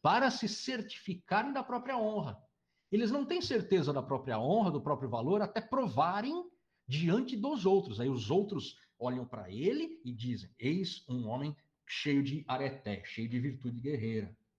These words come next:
Entendeu? Sócrates não, ele tá pouco se lixando. A virtude é outra coisa que ele tá inventando. O texto de Isócrates, como você bem percebe, <clears throat> mantém a necessidade de uma,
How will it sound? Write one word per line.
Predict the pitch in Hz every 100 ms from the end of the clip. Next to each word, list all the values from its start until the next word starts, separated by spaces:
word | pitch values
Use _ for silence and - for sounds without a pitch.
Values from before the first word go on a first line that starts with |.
| _ _ _ -
Entendeu? | 107 180 208 -
Sócrates | - 320 320 330 320
não, | 262 302
ele |
tá | 285 277
pouco | 302 247
se | 339
lixando. | 349 220 262 220 - _ -
A |
virtude | 160 214 - 285 240 -
é | 208
outra | 214 320 359
coisa | 339 - 214 208 120
que | 151
ele | 160
tá | -
inventando. | 196 254 277 220 208 202 - _ -
O | 202
texto | 202 165 - 156
de | 123 147 151 -
Isócrates, | 240 254 123 104 110 131 - 247 294 233 151 - -
como | 127 117
você | 120 120
bem | 117
percebe, | 117 123 - 147 214 - _ - - - _ -
<clears throat> | 214 139 107 - _
mantém | 156 220 202 - - 240 339
a | 311
necessidade | 277 220 - 165 143 147 170 185 247 - _ _ _ _ _
de | 107 139
uma, | 165 170 170 156 147 139 127 117 107 92